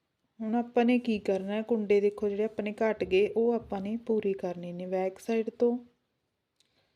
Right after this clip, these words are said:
ਪਹਿਲਾ ਕੁੰਡਾ ਬਿਨਾਂ ਬੁਣੇ ਉਤਾਰੋ ਚਾਹੇ ਬੁਣੋ, ਠੀਕ ਹੈ ਜੀ। ਉਸ ਤੋਂ ਬਾਅਦ ਦੇਖੋ, ਧਿਆਨ ਨਾਲ ਦੇਖਿਓ, ਜਿਹੜਾ ਆਪਣਾ ਕੁੰਡਾ ਬੁਣਿਆ ਹੋਇਆ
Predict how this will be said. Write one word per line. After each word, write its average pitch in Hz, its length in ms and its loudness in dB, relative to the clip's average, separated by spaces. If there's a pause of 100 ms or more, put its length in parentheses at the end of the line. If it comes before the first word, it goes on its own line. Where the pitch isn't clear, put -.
(1040)
ਪਹਿਲਾ 208 340 2
ਕੁੰਡਾ 220 480 0 (2250)
ਬਿਨਾਂ 208 340 -2
ਬੁਣੇ 202 320 -4
ਉਤਾਰੋ 208 600 0 (520)
ਚਾਹੇ 208 260 0
ਬੁਣੋ, 185 360 -6
ਠੀਕ 190 240 -6
ਹੈ 226 40 0
ਜੀ। 262 160 2 (560)
ਉਸ 233 180 2 (120)
ਤੋਂ 269 160 10
ਬਾਅਦ 196 220 6
ਦੇਖੋ, 196 300 -4
ਧਿਆਨ 214 300 -2
ਨਾਲ 202 200 -2
ਦੇਖਿਓ, 220 380 0 (600)
ਜਿਹੜਾ 214 200 4
ਆਪਣਾ 214 360 2 (420)
ਕੁੰਡਾ 214 280 4
ਬੁਣਿਆ 196 340 0
ਹੋਇਆ 196 260 0